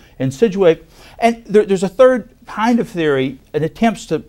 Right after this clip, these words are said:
suggest that ethics is related to these naturalizing theories in biology by people like Herbert Spencer and Thomas Huxley. And then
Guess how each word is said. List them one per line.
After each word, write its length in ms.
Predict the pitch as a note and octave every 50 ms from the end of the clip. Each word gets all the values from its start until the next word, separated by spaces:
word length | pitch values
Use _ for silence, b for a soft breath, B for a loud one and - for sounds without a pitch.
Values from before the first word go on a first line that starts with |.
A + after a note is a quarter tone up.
| _ _
suggest 560 | - - - E3 C#3+ C3+ C3 E3 E3 D#3 D#3
that 120 | - D#3 -
ethics 340 | - D3+ D3 - D#3+ C3 -
is 120 | C#3 B2 B2+
related 500 | C3 B2 C3 B2+ B2+ A#2+ A#2+ A2+ A#2 -
to 80 | C3+
these 200 | B2 B2 A#2+ A2+ B2
naturalizing 800 | C3 C#3+ D#3 E3 D#3+ - D#3+ D3+ C#3+ C#3+ C#3 C3+ C3 C#3+ C3 C3
theories 260 | C#3 C3+ C3 B2 A2+
in 120 | A#2+ A2+
biology 520 | G#2+ A2 A2+ A#2+ C3 C#3+ D3 C#3 B2+ C3+ C3
by 100 | B2+ A#2+
people 180 | B2+ C3 B2
like 140 | A#2+ A#2 A2+
Herbert 260 | - B2+ A#2+ G#2 -
Spencer 500 | - - - F#3 F3+ F3 - D3+ B2+ B B B B B B
and 180 | - C#3+ C3+ C3+
Thomas 320 | D3 C3+ B2+ A#2 A2+ - -
Huxley. 640 | - - E3 E3 - - E3 D#3 D3 C#3 C#3+ B B B B B B B B
And 200 | G3+ F#3+ F#3+ F3
then 340 | G#3+ A3+ A3+ G#3 G3+ G3+ -